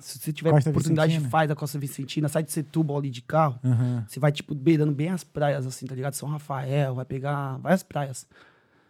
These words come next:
Speaker 1: Mano, uma cos-, uma praia melhor que a outra,
Speaker 2: Uhum.
Speaker 1: mano. Bem escondidona, assim, tá ligado? Você vai ver.
Speaker 2: Como é que o mundo é injusto, né, mano? Um país, assim, que tem a, essas... Como é que eu vou dizer? Essas qualidades naturais, né?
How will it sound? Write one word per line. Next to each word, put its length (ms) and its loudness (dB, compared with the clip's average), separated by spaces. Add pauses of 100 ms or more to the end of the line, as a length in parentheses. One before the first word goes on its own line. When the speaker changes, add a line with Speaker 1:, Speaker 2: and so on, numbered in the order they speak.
(120)
Speaker 1:
Mano, 220 2 (460)
uma 180 4
cos-, 300 -8
uma 280 4 (120)
praia 180 4
melhor 180 2
que 80 -6
a 40 2
outra, 340 4
Speaker 2:
Uhum. 60 4
Speaker 1:
mano. 260 -2
Bem 420 4 (300)
escondidona, 680 2
assim, 240 -6
tá 80 -6
ligado? 280 -2
Você 160 -14
vai 160 -8
ver. 260 0
Speaker 2:
Como 140 2
é 60 6
que 100 0
o 40 6
mundo 180 6
é 80 4
injusto, 380 4
né, 100 2
mano? 120 0
Um 40 -2
país, 300 4
assim, 260 0
que 140 -10
tem 160 2
a, 400 0
essas... 680 -2 (1160)
Como 60 4
é 40 8
que 40 -18
eu 40 4
vou 60 8
dizer? 100 -2
Essas 160 0
qualidades 540 2
naturais, 580 -2
né? 220 -6